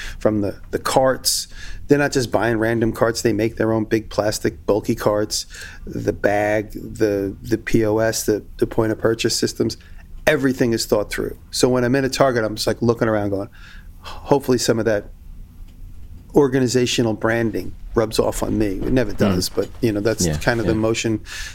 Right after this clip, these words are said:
Speaker 1: So it, it's important to really be aware of your surroundings, especially if you're in an inspirational place like Home Depot, Lowe's, even Walmart. You know, these places, uh, for better or for worse, are definitely dictating a lot of what we do and say. And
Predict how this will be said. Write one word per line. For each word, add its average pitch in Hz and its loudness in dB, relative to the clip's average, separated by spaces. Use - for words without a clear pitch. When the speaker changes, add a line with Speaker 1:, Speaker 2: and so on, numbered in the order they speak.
Speaker 1:
So 127 2
it, 135 2
it's - 2
important 123 2
to 104 0
really 113 2
be 113 -2
aware 110 2
of 110 -4
your 117 0
surroundings, 107 0
especially - 2
if 117 -6
you're 117 2
in 107 0
an 107 2
inspirational 104 0
place 110 -4
like 165 0
Home 165 2
Depot, 151 2
Lowe's, 131 2
even 151 4
Walmart. 127 2
You 127 -2
know, 120 0
these 143 -2
places, - 0
uh, 139 -2
for - -2
better 131 4
or 127 0
for 131 2
worse, 123 2
are - 0
definitely 117 0
dictating 113 2
a 110 2
lot 107 2
of 110 -2
what 110 2
we 110 2
do 107 2
and 104 -2
say. 104 2
And 104 -6